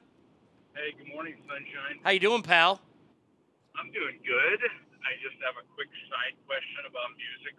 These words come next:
Speaker 1: for you.
Speaker 2: Yes, sir.
Speaker 1: So I did that too when I was young, like, you know, twelve or whatever, and I did the Columbia Records. I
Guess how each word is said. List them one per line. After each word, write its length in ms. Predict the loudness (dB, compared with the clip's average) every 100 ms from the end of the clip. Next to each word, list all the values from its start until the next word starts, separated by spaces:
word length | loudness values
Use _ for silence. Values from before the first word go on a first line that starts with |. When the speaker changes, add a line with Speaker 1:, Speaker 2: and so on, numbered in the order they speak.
| _
Speaker 1:
for 80 | -10
you. 160 | -8 -10 0
Speaker 2:
Yes, 220 | 0 2
sir. 320 | 0 0 -2 _ _ _ _ _ _ _ _ _ _ _ _ -4
Speaker 1:
So 20 |
I 160 | -4 -2
did 160 | -2
that 160 | 0 -2 -4
too 240 | -6 -6 -8
when 100 | -6
I 80 |
was 160 | -6 -8 -6
young, 160 | -6 -6 -10
like, 160 | -12 -12
you 160 | _
know, 160 | -10 -10 -12
twelve 400 | -10 -6 -6 -8
or 140 | -12 -12
whatever, 400 | -8 -8 -10 -14
and 1120 | -16 _ -20 _ _ _ -6 -4 -6 -8 -10 -10 -8
I 80 | -6
did 80 | -8 -12
the 60 | -16
Columbia 480 | -18 -12 -12 -10 -10
Records. 480 | -6 -6 -8 -12 -14 -20 -20 _ _
I 80 | -14